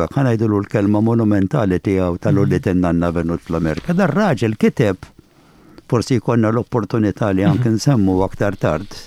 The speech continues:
Speaker 1: rejf din ix-, din it-taħdita li għandna bejnietna, illi ara,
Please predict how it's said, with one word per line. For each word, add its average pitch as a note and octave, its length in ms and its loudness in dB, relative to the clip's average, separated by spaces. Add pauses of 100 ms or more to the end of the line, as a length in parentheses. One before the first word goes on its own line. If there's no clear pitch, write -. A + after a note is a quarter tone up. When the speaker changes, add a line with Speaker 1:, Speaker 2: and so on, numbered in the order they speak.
(140)
Speaker 1:
rejf A2 360 -6
din G2 160 -2
ix-, F2+ 180 -6
din G2 140 -2
it-taħdita F2+ 760 -2
li F2 100 -2
għandna E2+ 340 0
bejnietna, E2 680 -4 (480)
illi C4 240 4
ara, D#3 460 0